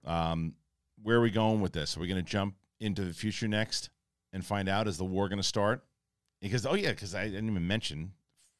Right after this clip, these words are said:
freaking King. King eats shit. Like, and look, keeps, look, they keep teasing that he's gonna eat shit throughout the entire episode. He get-, he gets sick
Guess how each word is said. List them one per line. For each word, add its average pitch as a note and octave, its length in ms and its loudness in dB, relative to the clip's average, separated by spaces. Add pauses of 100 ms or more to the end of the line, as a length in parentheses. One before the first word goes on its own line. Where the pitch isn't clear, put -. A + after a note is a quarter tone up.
(120)
freaking F2 240 -12
King. C#3 340 0 (1120)
King A2+ 220 2
eats G2+ 160 2
shit. - 280 4
Like, F#2+ 120 -2
and A2+ 120 0
look, C3+ 120 2
keeps, - 260 -2
look, C3 140 0
they A#2 100 2
keep D#3 220 0
teasing C#3+ 360 2
that F#2 60 0
he's F2 140 -4
gonna F#2+ 120 -4
eat F2+ 180 -4
shit - 240 -4
throughout F#2 240 -2
the F2 80 -2
entire F2 420 4
episode. B1 440 0
He C#2+ 240 -8
get-, D2+ 220 -6
he - 60 -10
gets D#2+ 220 -6
sick - 320 -2